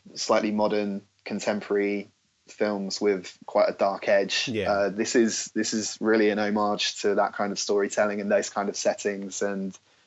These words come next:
Speaker 1: musically, that was such a, such an exciting tapestry to get to explore. Uh, stuff like Clint Mansell,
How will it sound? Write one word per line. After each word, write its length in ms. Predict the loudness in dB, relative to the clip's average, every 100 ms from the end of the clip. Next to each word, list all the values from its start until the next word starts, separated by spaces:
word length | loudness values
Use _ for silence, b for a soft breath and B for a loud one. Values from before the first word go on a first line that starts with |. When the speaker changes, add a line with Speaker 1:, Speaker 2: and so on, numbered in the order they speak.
| _
Speaker 1:
musically, 640 | 0 4 4 4 4 4 6
that 100 | 4
was 100 | 2
such 300 | 2 2 4
a, 320 | 6 6 2 -6 _ _ _ -4
such 280 | 4 4 4
an 60 |
exciting 460 | 0 4 4 4 -2
tapestry 520 | 2 2 2 0 0
to 100 | 2
get 180 | 0 2
to 140 | 2
explore. 580 | 2 2 2 2 2 0 0 2
Uh, 280 | 4 4 2 -2 _ -10
stuff 260 | -2 2 2
like 180 | 0 _
Clint 260 | -4 -4 0
Mansell, 760 | -2 -2 -2 0 2 0 -2